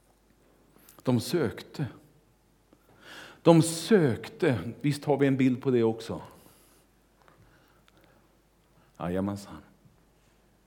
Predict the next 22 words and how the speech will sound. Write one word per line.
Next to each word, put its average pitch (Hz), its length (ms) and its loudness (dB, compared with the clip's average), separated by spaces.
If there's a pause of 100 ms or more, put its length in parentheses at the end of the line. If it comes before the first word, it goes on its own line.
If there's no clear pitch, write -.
(640)
De 139 200 4
sökte. 135 920 -4 (2500)
Och 123 120 0
vad 131 160 2
fann 165 340 -2
de? 87 100 -8 (1300)
Ja, 120 180 6
han 147 320 4
var 113 280 0
inte 123 340 -2
i 127 80 -2
graven. 127 580 -6 (1400)
Och - 80 -2
jag 160 120 8
vet 180 180 6
första 175 400 2
gången 139 320 6
jag 123 180 4
var 120 100 2
nere 123 340 2
i 117 100 2
Jerusalem, 101 840 -2